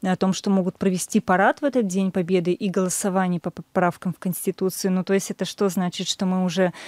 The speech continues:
к двадцать четвертому июня выйдем из всех ограничений?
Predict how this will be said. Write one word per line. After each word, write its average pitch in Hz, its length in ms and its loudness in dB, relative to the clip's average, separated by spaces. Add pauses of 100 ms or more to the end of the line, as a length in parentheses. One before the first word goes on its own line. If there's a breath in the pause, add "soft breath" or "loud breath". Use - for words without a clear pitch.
(160 loud breath)
к 190 60 -4
двадцать 196 360 2
четвертому 190 600 2
июня 185 400 4
выйдем 190 380 0
из 180 100 -2
всех 196 340 -2
ограничений? 202 800 2